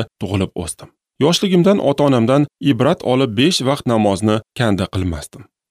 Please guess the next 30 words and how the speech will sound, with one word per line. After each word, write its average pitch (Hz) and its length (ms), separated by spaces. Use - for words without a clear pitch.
Hammamizga 110 540
yoshligimizdanoq 107 800
Allohdan 160 480
qo'rqishni 143 440
va 139 120
qiyomat 139 420
kuni 123 220
haqida 110 400
o'rgatishgan 104 640
edi. - 180
Men 110 180
har 131 220
doim 117 320
islom 160 340
odatlariga 107 640
amal 117 240
qilganman. 95 580
Ro'za 131 320
oyida 127 400
bir 127 160
oy 190 180
qoldirmay 123 480
ro'za 101 280
tutardim. 92 520
Islomning 123 540
besh 127 280
ustuniga 123 480
qat'iy 180 420
amal 101 280
qilardim. - 480